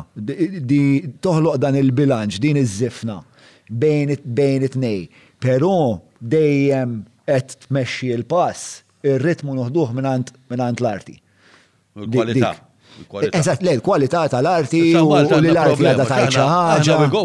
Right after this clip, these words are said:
Speaker 2: for quantity iktar mill for quality, b'xorta ħażina, huwa fattu. Huwa fattu. Eh,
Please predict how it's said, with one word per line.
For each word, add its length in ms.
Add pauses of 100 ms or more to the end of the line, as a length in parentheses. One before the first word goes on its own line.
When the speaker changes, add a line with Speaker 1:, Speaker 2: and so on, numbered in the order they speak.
Speaker 2:
for 240
quantity 500
iktar 220
mill 160
for 180
quality, 400 (320)
b'xorta 380
ħażina, 400 (180)
huwa 220
fattu. 400 (720)
Huwa 240
fattu. 400 (680)
Eh, 80